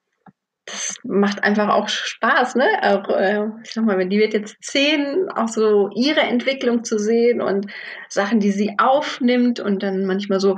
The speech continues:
über ihre Zukunft hatten wir letztens so ein Gespräch, <laughs> das war so süß und auch da machen sich Kinder ja auch immer so Gedanken und das macht mich dann glücklich, ne? Wenn ich sehe, dass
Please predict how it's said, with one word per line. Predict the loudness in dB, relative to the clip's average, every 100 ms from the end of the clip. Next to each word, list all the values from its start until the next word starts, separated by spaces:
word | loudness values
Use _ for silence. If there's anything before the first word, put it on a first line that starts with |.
| -4
über | -4 -2
ihre | -2 -4
Zukunft | 0 0 2 0 0
hatten | -2 2
wir | 2
letztens | 2 0 0
so | 0
ein | 0
Gespräch, | 0 -2 -2 0 0 -2 -4 -2
<laughs> | -2
das | -2 -2
war | 2
so | 2
süß | 2 0 0 -6 -4 -6 -2
und | 2 4 2 -2 -8
auch | -2
da | 0 0
machen | 2 0
sich | 0
Kinder | -2 -2 0
ja | 2 2
auch | 2
immer | 2
so | 2
Gedanken | 0 0 0 0
und | 0 0 0 -2
das | 0
macht | -4 -4
mich | -4
dann | -2 0
glücklich, | -2 -4 -6
ne? | -2 -2 -2
Wenn | -2
ich | 0 2
sehe, | 2 2
dass | 0 -2